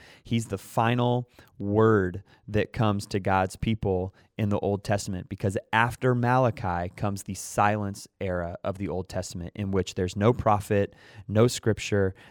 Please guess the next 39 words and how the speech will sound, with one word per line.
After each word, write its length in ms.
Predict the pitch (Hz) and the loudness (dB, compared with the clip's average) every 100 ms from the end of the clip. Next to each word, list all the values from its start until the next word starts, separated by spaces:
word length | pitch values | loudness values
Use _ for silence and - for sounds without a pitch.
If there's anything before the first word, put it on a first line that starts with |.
| _ | _
there's 220 | 104 98 | -2 0
nothing 560 | 104 110 127 - 95 92 | 2 4 4 0 -6 -6
until 240 | 90 101 | -4 -4
the 80 | 92 | -4
birth 400 | 92 98 95 - _ | 0 0 0 -6 _
of 120 | 98 | -14
Christ. 440 | - - 87 90 - | -8 -2 -2 -4 -12
And 100 | 101 | -8
so 80 | 95 | -4
that's 180 | 92 | -4
why 100 | - | -4
we 120 | 90 92 | -6 -6
call 240 | 95 87 | -4 -2
it 160 | 85 - _ | -4 -8 _
the 80 | - | -14
silence 560 | - - 92 90 80 - | -10 -4 -2 -2 -8 -10
period. 480 | - 87 78 - - - - - - | -8 -6 -8 -12 -18 -20 -20 -20 2
There 120 | 117 | 6
are 60 | 117 | 6
three 300 | - 151 185 | 4 2 4
prophets, 520 | - 98 95 120 - | 6 4 4 -2 -2
if 120 | 110 | -6
you 120 | 101 | -2
look 200 | 98 117 | 2 2
back 180 | 120 113 | 4 2
at 80 | - | 0
your 100 | 82 | -6
table 320 | - 117 107 | 0 2 2
of 100 | 98 | -2
contents, 480 | - 127 117 101 104 | 0 0 0 -4 0
who 120 | 123 | 0
don't 360 | 117 135 147 - | 4 4 4 0
fall 320 | - 123 120 | 4 6 8
onto 400 | 95 110 110 113 | 6 2 0 2
our 100 | 104 | 2
chart 340 | 95 113 101 - | 4 4 4 2
here. 200 | 90 92 | -4 2
They 240 | 104 110 | 4 6
are 200 | 101 92 | 4 2